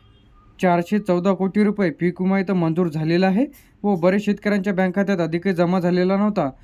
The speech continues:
तर अशा सर्व शेतकरी बांधवांच्या बँक खात्यात सोमवारच्या आतच पीक विमा इथं जमा होईल. तर पहिला पीक विम्याचा जो काही टप्पा आहे, ते जमा झालेला आहे. तर मी यावरती सुद्धा पहिले व्हिडिओ, अ, बनवलेलाच आहे. तर त्यामध्ये तुम्हाला लाईव्ह प्रूफ दाखवलेला आहे. सोयाबीन, कापूस,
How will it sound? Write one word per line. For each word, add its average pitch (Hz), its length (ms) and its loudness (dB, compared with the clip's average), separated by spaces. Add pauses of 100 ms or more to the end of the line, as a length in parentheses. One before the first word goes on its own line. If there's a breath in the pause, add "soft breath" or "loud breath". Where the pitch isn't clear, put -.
(220 soft breath)
तर 175 60 0
अशा 180 200 0
सर्व 196 220 -2
शेतकरी 208 360 -2
बांधवांच्या 190 480 0
बँक 175 220 0
खात्यात 185 240 -2
सोमवारच्या 180 520 -2
आतच 220 300 -4 (340 loud breath)
पीक 180 160 -2
विमा 196 180 4
इथं 190 160 -2
जमा 170 260 0
होईल. 208 220 2 (360 loud breath)
तर 214 60 2
पहिला 202 360 2
पीक 208 300 -2
विम्याचा 214 260 0
जो 208 140 -2
काही 214 200 -4
टप्पा 269 220 0
आहे, 208 100 0
ते 208 160 -2
जमा 175 300 0
झालेला 175 340 0
आहे. 208 180 2 (380 soft breath)
तर 208 60 0
मी 214 140 4
यावरती 208 260 0
सुद्धा 208 220 -2
पहिले 202 280 0
व्हिडिओ, 190 300 0 (200)
अ, 185 260 4 (120)
बनवलेलाच 190 640 0
आहे. 214 200 2 (380 soft breath)
तर 208 80 0
त्यामध्ये 220 360 0
तुम्हाला 220 280 0
लाईव्ह 180 240 2
प्रूफ 196 180 -4
दाखवलेला 196 440 0
आहे. 214 160 0 (380 soft breath)
सोयाबीन, 190 300 2
कापूस, 202 340 -2